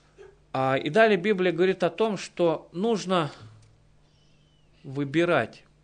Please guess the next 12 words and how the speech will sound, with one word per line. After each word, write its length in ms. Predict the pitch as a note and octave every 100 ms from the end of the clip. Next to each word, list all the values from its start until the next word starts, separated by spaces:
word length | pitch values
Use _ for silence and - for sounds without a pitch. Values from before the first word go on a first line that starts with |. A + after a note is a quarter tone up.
| _ _ _ - - -
Каждый 480 | F#3 F3+ F#3 E3
христианин 840 | - D#3+ D#3 - E3+ G3 A3+ F#3+ D3
стоит 360 | - E3 F3+
перед 260 | F3+ F3 E3
выбором. 480 | F3 F#3 C3 B2 A#2 _ _ - - -
У 60 |
каждого 560 | - G3+ G3 F#3 F#3 E3
рожденного 560 | E3 D#3 G3 A#3 G3
свыше 320 | D3+ G3 G#3 E3+
христианина 840 | E3 D#3 - E3 G3 A#3 G#3 - - - - -
есть 460 | - D3 G#3 G3+ -
выбор 560 | D#3+ G3 A#3 D3 B2+